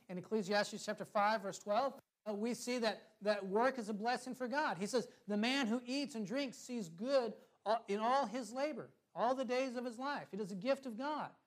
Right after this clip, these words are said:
And again, the sleep of the working man is pleasant. When you work and you know that you are caring for your family, you see the produce of your, uh, of the labor that you do, that's a gift from God, Solomon says.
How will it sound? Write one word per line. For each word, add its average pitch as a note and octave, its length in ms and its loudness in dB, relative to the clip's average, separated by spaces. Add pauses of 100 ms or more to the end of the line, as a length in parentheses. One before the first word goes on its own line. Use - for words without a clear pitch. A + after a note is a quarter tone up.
(320)
And G#3 120 2
again, A#3+ 360 2
the F3 60 -4
sleep B3 420 -6 (260)
of G3 80 0
the G3 80 0
working B3+ 380 0
man F#3+ 280 -2 (260)
is B3 200 4
pleasant. C#4+ 480 -2 (840)
When A#3+ 240 0
you C#4+ 180 4
work C4+ 580 0
and G#3 120 -2
you G#3 80 0
know B3+ 260 2
that A3+ 240 -2
you B3+ 140 0
are G#3+ 120 4
caring C4 460 -4
for G#3 200 -2
your F#3 120 2
family, B3 560 -6 (260)
you G#3+ 120 -2
see C4+ 180 -2
the A#3 100 2
produce C4 520 0
of A3+ 180 0
your, G3 240 2 (240)
uh, G3+ 160 -2
of G3+ 160 -2
the F#3+ 100 -2
labor B3 380 2
that G3+ 260 0
you G3+ 120 -4
do, B3+ 380 -6 (260)
that's B3 260 0
a D#4+ 80 -2
gift A3+ 260 -4
from B3 200 -6
God, D#4 340 -8 (680)
Solomon D3 340 -6
says. - 480 -12